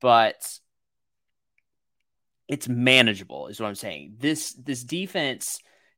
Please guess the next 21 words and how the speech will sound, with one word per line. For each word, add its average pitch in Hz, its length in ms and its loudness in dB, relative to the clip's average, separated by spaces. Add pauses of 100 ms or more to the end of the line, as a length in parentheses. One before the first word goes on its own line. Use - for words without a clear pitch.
(400)
I 143 120 -6
think 190 280 -8
the, 120 360 -4 (120)
I 143 80 -12
think 208 180 -8
the 135 60 -10
scores 123 440 -4
are 104 40 -12
kinda 110 300 -6
misleading 101 580 -12
because 107 480 -2
even 180 220 -6
in 175 140 -4
the 117 80 -6
losses 107 600 -4
that 127 140 -12
Tech 151 240 -6
has 147 140 -10
had, 147 340 0
where, 120 520 0 (1200)
take, 180 240 -4